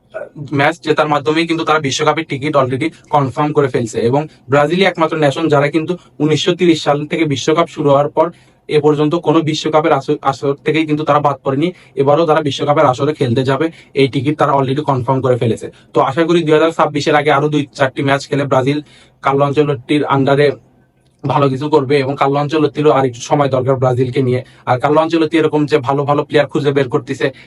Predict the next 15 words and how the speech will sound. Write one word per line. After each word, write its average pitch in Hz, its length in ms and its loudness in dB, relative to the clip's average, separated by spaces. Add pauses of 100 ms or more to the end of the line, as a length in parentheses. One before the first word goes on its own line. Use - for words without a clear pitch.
(120)
এটিও 160 240 2
কিন্তু 160 200 2
অনেক 143 220 0
বড় 139 240 4
একটি 131 220 -4
দিক। 117 180 -4 (400)
আর 120 180 0
ব্রাজিল 143 440 2 (400)
নেক্সট 151 420 0 (320)
দুই 139 80 0
হাজার 156 180 4
ছাব্বিশ 151 340 0
ওয়ার্ল্ড 147 200 2
কাপে 156 220 2
হয়তো 151 400 2